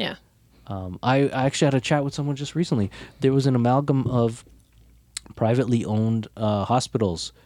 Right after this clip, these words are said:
Speaker 2: in somewhere in the northwestern U S that
Speaker 1: Mm-hmm.
Speaker 2: called us up to use some space for a hiring junket.
Speaker 1: Yeah.
Speaker 2: They wanted to hire nine thousand nurses in the next two years.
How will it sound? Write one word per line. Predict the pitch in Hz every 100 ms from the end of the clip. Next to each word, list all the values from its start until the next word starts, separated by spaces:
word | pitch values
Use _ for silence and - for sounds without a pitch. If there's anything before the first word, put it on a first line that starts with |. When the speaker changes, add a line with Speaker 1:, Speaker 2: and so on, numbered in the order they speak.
| _ _
Speaker 2:
in | - 110 110 110 107 104 104 -
somewhere | - - 117 113
in | 107
the | 104
northwestern | 104 107 101 104 101 - 113 107 101 92
U | 104 104 107
S | 110 98 -
that | 101
Speaker 1:
Mm-hmm. | 90
Speaker 2:
called | 113 113 110
us | 110 110
up | 101 _ -
to | 113
use | 107 107
some | - 101
space | - 110 104 -
for | - 98
a |
hiring | 98 107 123 117 104
junket. | 98 98 131 - 220
Speaker 1:
Yeah. | 95 - _ - _
Speaker 2:
They | 113 123
wanted | 147 143
to | 131
hire | - 127 131 131 127 117
nine | 117 123 135 127
thousand | 120 120 123 117 107
nurses | 120 139 - 117 104
in | 104
the | 107
next | 113 - -
two | 139
years. | 123 123 127 95 -